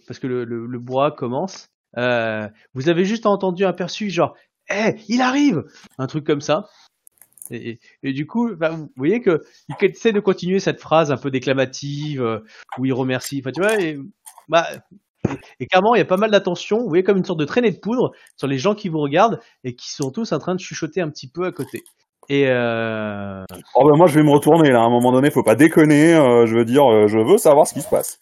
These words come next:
Speaker 1: Et là, vous voyez arriver un immense guerrier, euh, euh, accompagné de, euh,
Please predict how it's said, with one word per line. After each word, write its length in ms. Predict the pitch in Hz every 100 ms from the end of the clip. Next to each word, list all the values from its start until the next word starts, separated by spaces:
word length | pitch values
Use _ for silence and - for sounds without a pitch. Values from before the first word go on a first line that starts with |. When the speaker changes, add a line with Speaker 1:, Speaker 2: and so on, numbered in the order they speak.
| _ _ -
Speaker 1:
Et 100 | 160
là, 300 | 165 240 294 - -
vous 220 | 135 123
voyez 280 | 175 220 226
arriver 520 | 214 151 147 127 202 - _ _ _ -
un 180 | 170
immense 640 | 233 285 269 247 240 - 107 90 _ _ _ _
guerrier, 640 | 117 139 180 156 131 127 - _ -
euh, 320 | 131 123 120 113
euh, 180 | 120 107
accompagné 640 | 131 131 175 165 156 170 175
de, 100 | 123
euh, 520 | 113 107 95 87